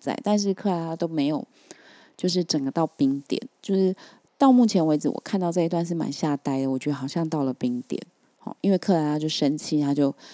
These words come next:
把东西就是收一收，他就回到了城里去。那伊斯坦班还在生气啊，第一个是他又气又恼，因为其实伊斯坦班真的很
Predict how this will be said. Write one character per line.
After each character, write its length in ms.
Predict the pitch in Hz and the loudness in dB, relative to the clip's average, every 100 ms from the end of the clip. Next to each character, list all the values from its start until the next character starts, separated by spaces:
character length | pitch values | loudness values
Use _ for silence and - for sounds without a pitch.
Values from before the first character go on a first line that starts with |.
| - | -14
把 120 | - 147 | -6 -2
东 220 | 170 170 | 0 -2
西 300 | - 160 156 | -2 -4 -4
就 160 | 156 | -4
是 100 | 156 | -4
收 300 | 147 - 151 | -2 0 2
一 20 | 151 | 0
收， 140 | 151 | -2
他 120 | 147 | -4
就 120 | 151 | -4
回 180 | 151 143 | -4 -4
到 200 | 135 156 | -2 -2
了 60 | 139 | -2
城 300 | - 117 110 | -4 -8 -8
里 160 | 90 - | -10 -8
去。 320 | - - - _ _ - - _ - - - - - _ _ | -8 -6 -6 _ _ -20 -20 _ -20 -20 -20 -20 -20 _ _
那 120 | 214 | 2
伊 100 | 208 | 4
斯 120 | 208 | 4
坦 200 | 202 190 | 4 4
班 140 | 160 185 | 4 0
还 180 | 185 156 | 2 4
在 140 | 196 | 6
生 220 | 196 180 | 6 2
气 280 | 180 - 180 | 0 0 2
啊， 260 | 139 - - | 0 -2 0
第 140 | 269 | 6
一 40 | 294 | 8
个 80 | 208 | 8
是 80 | |
他 240 | 226 240 240 - - | 6 4 2 -2 4
又 180 | 277 226 | 8 8
气 300 | - 254 208 | 6 4 8
又 180 | 208 156 | 6 6
恼， 260 | 139 65 | 2 0
因 140 | - 233 | 2 4
为 180 | 262 226 - - _ | 6 2 -4 -20 _
其 260 | - - 240 | -8 2 4
实 240 | 233 240 233 | 6 4 2
伊 120 | - | 2
斯 160 | 240 254 | 2 2
坦 160 | 240 180 | 0 0
班 160 | 196 | -4
真 320 | 202 269 294 | 2 6 6
的 120 | 294 214 | 6 2
很 240 | 160 156 | 2 -4